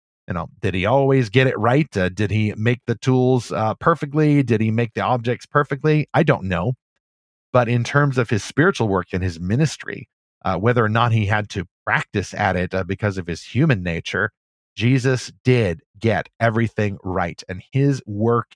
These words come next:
is finished. And we, as Christians, get to benefit from that.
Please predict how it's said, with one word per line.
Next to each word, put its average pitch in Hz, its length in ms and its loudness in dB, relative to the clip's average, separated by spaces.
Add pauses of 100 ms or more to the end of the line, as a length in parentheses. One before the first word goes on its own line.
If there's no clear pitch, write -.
is 104 260 -2
finished. - 680 -4
And 98 400 -4
we, 135 480 2
as 131 240 0
Christians, 113 600 -6 (600)
get 117 200 0
to 120 100 0
benefit 123 500 0
from 87 300 -4
that. - 380 -6